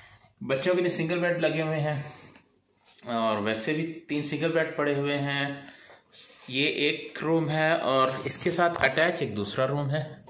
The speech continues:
आप अगर देख सकते हैं। ये बाहर की खिड़की है, सोफ़े वगैरह रखे हुए हैं,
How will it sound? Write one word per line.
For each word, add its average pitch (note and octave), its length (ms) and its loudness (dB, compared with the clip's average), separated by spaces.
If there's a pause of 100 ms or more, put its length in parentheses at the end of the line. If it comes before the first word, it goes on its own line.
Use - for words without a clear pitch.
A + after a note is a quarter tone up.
(160)
आप G2+ 140 -6
अगर A#2 120 2
देख A#2+ 200 0
सकते C#3 320 -4
हैं। C3 380 -6 (1400)
ये A#2+ 200 0
बाहर G#2+ 260 0
की A2+ 160 -4
खिड़की D#3 540 -6
है, D3 460 0 (1200)
सोफ़े D#3 420 -2
वगैरह E3+ 320 2
रखे D#3 240 -2
हुए D#3 160 2
हैं, D3 600 -2